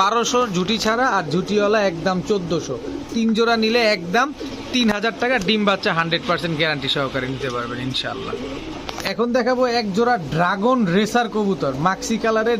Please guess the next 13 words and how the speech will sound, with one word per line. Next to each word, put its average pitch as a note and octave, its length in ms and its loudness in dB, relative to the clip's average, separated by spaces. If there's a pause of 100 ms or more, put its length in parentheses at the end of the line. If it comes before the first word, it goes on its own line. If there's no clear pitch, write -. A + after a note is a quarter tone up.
ড্রাগন F#3 360 2 (120)
রেসার। A3 300 2 (580)
এর A3 160 4
আগে A3+ 240 2
দেখাইছিলাম A3+ 500 2 (120)
একদিন G3+ 260 0 (720)
ড্রাগন F#3+ 400 2 (140)
সবজি G#3+ 380 2
রেসার, E3+ 320 2 (240)
আজকে G#3+ 240 0 (100)
দেখাইলাম A3 460 2
হচ্ছে A3+ 220 -2 (100)
আপনার A3 260 0